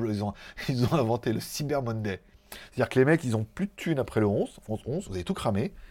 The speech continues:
Il vous reste le Black Friday. Donc là, ça intéresse, c'est que ça va être Amazon, Cdiscount, tu vois, tous les sites où on fait essayer de faire un, non, je crois que c'est interdit maintenant, je crois, en plus. Ils ont interdit le Black Friday en France. Enfin bon, la plupart des gros sites vont quand même faire le Black Friday, malgré tout.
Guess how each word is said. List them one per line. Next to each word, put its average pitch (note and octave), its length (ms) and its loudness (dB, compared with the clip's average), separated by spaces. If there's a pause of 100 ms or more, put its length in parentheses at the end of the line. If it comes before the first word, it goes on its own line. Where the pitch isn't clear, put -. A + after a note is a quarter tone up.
(260)
Il B2+ 80 0
vous B2+ 80 0
reste E3 180 -2
le A#2+ 60 0
Black E3+ 160 0
Friday. D3 400 2
Donc F#2 160 -10
là, C#3 120 2
ça - 140 -4
intéresse, A2 300 0
c'est G2+ 80 -10
que - 40 -12
ça - 80 -6
va F#2+ 60 -2
être F#2 100 -6
Amazon, A2 540 2
Cdiscount, B2+ 680 -2
tu - 420 -18
vois, A2+ 180 2 (260)
tous D3+ 140 2
les C#3 120 4
sites D3+ 400 -2
où C3 60 0
on A2+ 220 -2
fait A#2 160 -4
essayer A2 180 -2
de - 80 -10
faire A#2+ 160 0
un, G#2+ 140 2
non, E3+ 80 -4
je - 80 -8
crois - 60 -20
que - 40 -16
c'est - 80 -6
interdit E3 340 -4
maintenant, C#3+ 240 -4
je - 80 -14
crois, A#2+ 120 -4
en A2 40 -6
plus. A#2 160 -8 (300)
Ils G#2+ 80 -4
ont A2 40 -2
interdit D3 200 -4
le A#3+ 60 -4
Black C#3+ 120 -2
Friday A#2+ 240 -2
en B2 60 -2
France. G2 160 -10
Enfin G#2 80 -2
bon, G2+ 140 0 (260)
la G#2+ 80 0
plupart B2 280 2
des A2 100 4
gros G#2+ 180 4
sites A2+ 340 -2
vont A2 140 2
quand A2 120 2
même A#2 100 2
faire A#2 120 2
le G#2 60 2
Black G2+ 180 0
Friday, G2 340 0
malgré G2 280 0
tout. - 220 2